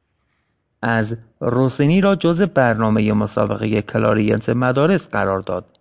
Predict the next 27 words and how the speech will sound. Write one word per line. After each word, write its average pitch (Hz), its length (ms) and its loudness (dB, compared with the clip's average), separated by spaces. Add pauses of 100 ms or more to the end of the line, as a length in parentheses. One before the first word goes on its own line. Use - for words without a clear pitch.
(520)
زیرا 113 300 2
فکر 117 340 -2
می‌کرد 139 380 0 (300)
هیچ 196 320 0
نوازندهٔ 131 800 2
کلارینتی 131 880 0 (320)
نمی‌تواند 104 880 0
در 104 280 0 (880)
سطح 135 580 -2
تام 196 440 4 (280)
کلارینت 107 680 2
بنوازد. 92 640 -6 (920)
چیزی 110 260 -2
که 120 100 -2
او 120 100 4
نمی‌دانست 151 680 2
این 202 200 2
بود 135 220 2
که 104 260 0 (420)
آن 139 220 2
سبک 196 540 0
دارای 143 440 4
بیست 180 420 -2
الی 185 220 2
سی 185 280 -2
قطعهٔ 113 520 -2
فرعی 180 640 0